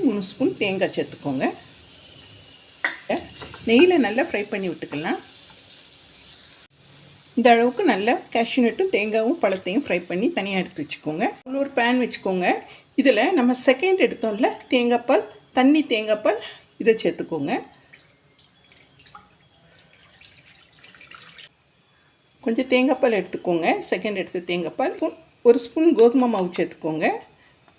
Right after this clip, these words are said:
நல்லா கலக்கி விட்டுக்கோங்க. திக்னஸ்க்காண்டி தான் இதை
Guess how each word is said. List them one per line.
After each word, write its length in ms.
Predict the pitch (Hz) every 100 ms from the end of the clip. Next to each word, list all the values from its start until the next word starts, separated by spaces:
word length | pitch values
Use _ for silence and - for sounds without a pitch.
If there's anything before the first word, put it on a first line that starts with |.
| -
நல்லா 180 | 202 220 180
கலக்கி 220 | 185 180
விட்டுக்கோங்க. 500 | 170 139 160 143 214 466 - _ _ _ _ _ _ _ _ _ _ _ _ _ - -
திக்னஸ்க்காண்டி 680 | 277 - 370 339 - 226 202
தான் 160 | 370
இதை 80 | 349